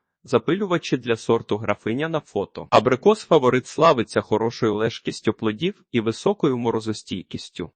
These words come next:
Абрикос Тріумф Північний відмінно пристосовується до різких перепадів температур. Абрикос Монастирський відрізняється великими плодами і високою врожайністю.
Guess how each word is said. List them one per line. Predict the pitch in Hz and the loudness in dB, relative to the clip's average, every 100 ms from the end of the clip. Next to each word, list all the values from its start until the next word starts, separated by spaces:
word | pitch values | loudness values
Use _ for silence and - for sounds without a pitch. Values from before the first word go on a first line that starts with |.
| - | 2
Абрикос | 120 117 127 208 208 | 2 4 2 2 0
Тріумф | - 190 160 | 0 0 0
Північний | - 147 147 202 214 - 107 | -2 -2 0 -2 -4 -2 -2
відмінно | 104 110 113 156 156 | -2 -2 -2 0 0
пристосовується | - 117 - 117 - 151 175 135 - 107 | -2 -6 -4 -6 2 2 2 -2 0 -4
до | 104 107 | -2 -4
різких | 110 - 202 - | -4 -6 -6 -4
перепадів | 110 104 127 123 113 - | -4 -2 0 -2 -2 -4
температур. | 107 90 98 101 - 95 - - | -6 -6 -6 -8 -8 -10 -10 4
Абрикос | 127 135 127 185 202 175 | 4 4 2 2 2 0
Монастирський | 139 117 - 117 110 - 120 | 0 0 2 0 0 -6 -2
відрізняється | 120 117 110 104 131 180 170 - | -2 -2 -2 0 2 2 -2 -2
великими | 123 123 151 - 143 | -2 0 -2 -2 -4
плодами | 123 117 104 120 147 143 - | -2 0 4 4 4 0 -4
і | 117 | -2
високою | 110 - 131 - 151 135 | -2 -2 -4 0 -2 0
врожайністю. | 123 113 98 82 85 - - - | -4 -2 -2 -4 -12 -20 -18 -18